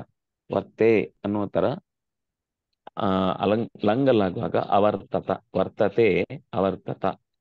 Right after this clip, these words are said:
ಏಧತೆ, ಐಧತ, ಲ್-, ಆ, ಉಚ್ಯತೆ, ಅದು, ಆ, ಲಿಟ್ಟಲ್ಲೇ ಪ್ರಯೋಗ ಆದದ್ದು, ಅದು ನಿಚ್ಚಲ್ ಪ್ರಯೋಗ ಆದಾಗಿ ವದತ್-, ವದತಿ, ಆ,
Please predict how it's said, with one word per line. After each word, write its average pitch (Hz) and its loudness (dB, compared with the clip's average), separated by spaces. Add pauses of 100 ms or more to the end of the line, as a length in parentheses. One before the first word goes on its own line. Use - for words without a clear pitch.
(160)
ಏಧತೆ, 98 2
ಐಧತ, 95 0 (520)
ಲ್-, - -6
ಆ, 101 -2 (920)
ಉಚ್ಯತೆ, 104 2 (920)
ಅದು, 92 0
ಆ, 95 -10 (260)
ಲಿಟ್ಟಲ್ಲೇ 98 -2
ಪ್ರಯೋಗ 85 -4
ಆದದ್ದು, 82 -6
ಅದು 76 -10 (640)
ನಿಚ್ಚಲ್ 107 0
ಪ್ರಯೋಗ 90 2
ಆದಾಗಿ 82 -6 (180)
ವದತ್-, 95 0 (460)
ವದತಿ, 117 0 (2250)
ಆ, 110 -4